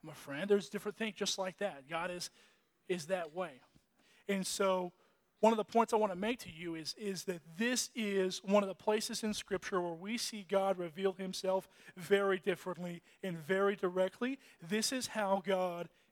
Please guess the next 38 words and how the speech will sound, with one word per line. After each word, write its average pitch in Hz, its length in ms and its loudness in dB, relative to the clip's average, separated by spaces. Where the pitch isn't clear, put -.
views 202 400 -2
himself. 160 560 -4
So - 120 0
I'm 208 160 6
asking 208 320 2
you 202 100 4
about 175 180 0
how 156 180 -4
you 285 220 2
view 160 360 -8
God, 131 460 -4
you 147 80 -10
know, 151 140 -6
your 170 160 -6
theology. 151 1000 -4
And 175 120 0
this 240 80 2
is 247 100 -4
how, 196 200 0
this 233 120 0
is 190 120 -6
God's 196 420 0
theology 156 400 0
of 160 80 -4
himself. 131 680 -6
This - 140 -6
is 233 80 -6
how 247 140 0
he 226 380 -2
views 196 380 -6
himself. 165 560 -6
If 202 180 2
we 254 260 0
don't 269 280 4
view 226 240 -2
him 254 400 2
this 208 400 0
way, 202 540 0